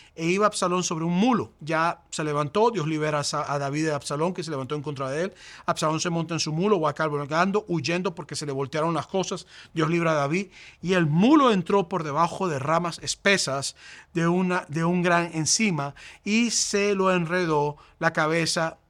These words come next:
eh, se le enredó la cabeza en la encina. Y Absalón quedó suspendido entre el cielo y la tierra, y el mulo que iba abajo pasó por delante. Viéndolo uno, avisó a Joab diciendo, "He aquí, he visto a Absalón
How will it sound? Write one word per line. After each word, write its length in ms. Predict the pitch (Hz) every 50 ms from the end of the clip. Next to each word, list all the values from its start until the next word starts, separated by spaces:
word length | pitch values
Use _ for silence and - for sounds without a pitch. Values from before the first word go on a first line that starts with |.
| _
eh, 180 | - 165 156 147
se 120 | - 185
le 40 | 185
enredó 320 | 190 180 190 185 165 160
la 140 | 160 160 160
cabeza 500 | 165 - 175 165 160 151 139 - 170 - -
en 160 | 160 156 147 143
la 60 | 139
encina. 520 | 135 120 - - 185 170 143 110 101 - - _ _ _ - - - - - -
Y 60 | -
Absalón 420 | 190 185 - - 190 175 196 226 254
quedó 360 | - - 226 214 208 214 202
suspendido 840 | - - - - - - 180 156 151 147 208 214 208 185 156 151 -
entre 280 | 156 160 151 - 160 143
el 60 | 127
cielo 320 | - - - 202 196 196
y 40 | 202
la 140 | 185 165 156
tierra, 360 | - 170 151 131 113 127 131 - - - - - _
y 100 | - 170
el 160 | 165 156 151
mulo 720 | 143 139 139 139 143 165 214 269 294 277 226 139 110 113 - _ - - - _
que 140 | _ - 165
iba 200 | 160 170 185 196
abajo 500 | 185 175 165 156 147 - 160 156 151 - _ _
pasó 300 | - 143 - - 147 123
por 140 | - 139 135
delante. 520 | 139 147 180 208 240 226 - - - - _ _ _ _ _ - - - - - _ _
Viéndolo 540 | - 127 156 208 240 269 294 311 294 277 254
uno, 300 | 220 233 269 269 220 180
avisó 280 | 147 147 143 - -
a 60 | 156 143
Joab 260 | - 180 165 156 147
diciendo, 480 | 160 156 - - 165 151 147 131 127 -
"He 100 | - 180
aquí, 540 | 190 196 190 - - - 233 247 269 285 - - - - _ _ _ _ _ _ _ _ -
he 220 | 185 190 202 202
visto 340 | 185 202 214 202 208 - 208
a 40 | 185
Absalón 500 | - - 190 165 156 143 135 131 131